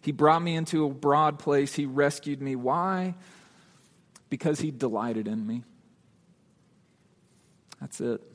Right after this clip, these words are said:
He delighted in me. Is that what you imagine? When you, when you think of, of how God must be viewing you, when you imagine his attitude and his posture towards you,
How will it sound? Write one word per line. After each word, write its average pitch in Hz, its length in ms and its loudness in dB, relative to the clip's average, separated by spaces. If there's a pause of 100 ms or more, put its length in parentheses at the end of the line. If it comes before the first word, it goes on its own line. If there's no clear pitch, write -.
(540)
He 147 60 -6
delighted 117 460 -4
in 113 140 -4
me. 123 140 -4 (2000)
Is 151 80 -2
that 254 160 6
what 294 180 -2
you 359 80 4
imagine? 294 560 2 (720)
When 220 140 2
you, 247 140 4
when 220 180 4
you 202 80 6
think 208 320 2
of, 214 140 6
of 185 200 4
how 185 220 2
God 180 340 2
must 180 240 -2
be 175 140 0
viewing 170 560 -4
you, 160 360 -2 (800)
when 175 140 2
you 175 100 4
imagine 170 380 2
his 165 160 0
attitude 165 480 4
and 160 60 -4
his 147 100 -4
posture 160 440 0
towards 147 380 -2
you, 143 380 -2